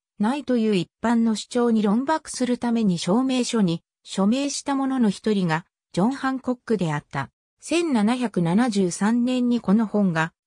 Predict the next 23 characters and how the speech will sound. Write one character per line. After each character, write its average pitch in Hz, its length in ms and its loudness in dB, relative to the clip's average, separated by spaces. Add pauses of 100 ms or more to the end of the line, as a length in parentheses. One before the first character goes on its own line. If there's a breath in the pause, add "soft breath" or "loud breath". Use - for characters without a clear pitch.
(120)
ロ 254 140 2
ン 320 100 -2
ド 254 120 2
ン 190 60 4
の 165 140 2
ア 156 80 2
ル 208 100 0
ト 269 140 -2
ゲ 285 200 0
ー 247 40 -8
ト 202 140 0
で 170 120 0
展 180 260 -2
示 190 160 -4
さ 160 140 -2
れ、 156 200 -4 (200)
公 277 480 0
に 269 140 -4
出 214 260 -4
版 196 200 0
さ 233 140 -2
れ 214 140 -2
た、 185 240 -2